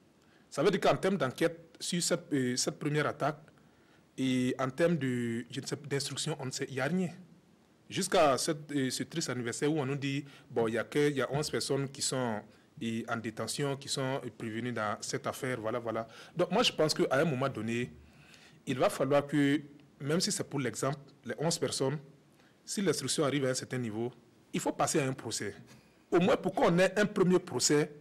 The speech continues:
sur des attaques terroristes au Burkina Faso. Ça peut permettre quand même de, de, ça peut permettre aux gens d'avoir quand même une certaine idée de ce que c'est que le terrorisme. Ça peut donner des révélations et un certain nombre de choses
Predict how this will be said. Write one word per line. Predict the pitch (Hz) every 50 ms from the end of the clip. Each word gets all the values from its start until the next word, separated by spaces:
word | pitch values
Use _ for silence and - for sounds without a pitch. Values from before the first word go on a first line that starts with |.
| - - - -
sur | - - 285
des | 175 143 120
attaques | 131 127 - 170 - -
terroristes | - 131 123 123 143 156 -
au | 139
Burkina | 123 113 117 117 - 131 131
Faso. | 127 - - - - 120 101 - - - - - - - - - _ - - - -
Ça | - - 175
peut | 170 - 302
permettre | 302 202 175 170 185 208
quand | - - 151
même | 160 175 180 190 202 226 - - - - - - - _ _ _ _ _ _ _
de, | 143 123 170
de, | 170 175 170 160 147 - -
ça | - - 180
peut | - 294
permettre | 294 - 170 156 165 190 - -
aux | 147
gens | 143 165 165
d'avoir | 160 143 131 131 139 180 190
quand | - 151
même | 143 156 160 160 160
une | 185 180
certaine | - 147 135 - 151 147
idée | 147 139 131 143
de | 139
ce | 131 - -
que | 160 156 -
c'est | 214 - - 165 160
que | - 175 170 160 170 170 170 - -
le | 135 127
terrorisme. | - - 151 135 139 143 143 131
Ça | 127 - 135
peut | - - 233
donner | 185 156 156 175
des | 156 147 135
révélations | 127 120 131 131 131 - - 170
et | 147 147
un | 160
certain | 160 139 - 143
nombre | 147 143
de | 127
choses | - - 147 143 151 -